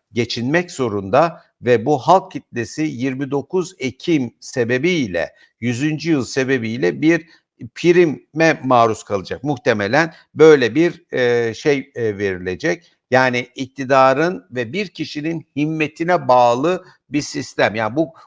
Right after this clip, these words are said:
kurumsal bir yönetim tarzına sahip bir ülkede kabul edilemeyecek bir yaklaşımdır.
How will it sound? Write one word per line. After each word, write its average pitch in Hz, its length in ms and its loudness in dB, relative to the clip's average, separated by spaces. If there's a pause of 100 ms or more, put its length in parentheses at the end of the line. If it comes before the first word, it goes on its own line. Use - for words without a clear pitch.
(100)
kurumsal 139 680 0
bir 135 180 -4
yönetim 120 680 -6
tarzına 113 500 -6
sahip 117 400 -4
bir 120 220 -12
ülkede 156 640 -4 (280)
kabul 139 400 2
edilemeyecek 127 1120 -4
bir 117 300 -6
yaklaşımdır. 95 880 -8